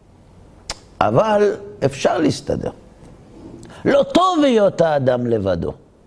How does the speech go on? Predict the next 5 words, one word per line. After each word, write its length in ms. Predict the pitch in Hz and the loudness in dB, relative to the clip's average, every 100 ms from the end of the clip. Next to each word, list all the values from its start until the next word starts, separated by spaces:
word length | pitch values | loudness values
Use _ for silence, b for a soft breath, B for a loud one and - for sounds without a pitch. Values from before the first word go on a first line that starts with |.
| _ _ - - B B B B B - | _ _ -20 -20 B B B B B -2
אבל 240 | 107 131 - | 0 2 0
לפעמים 440 | - 165 190 190 | 0 0 2 2
גם 200 | - - | 2 2
לא 200 | - - | 0 0
רע. 100 | - | -4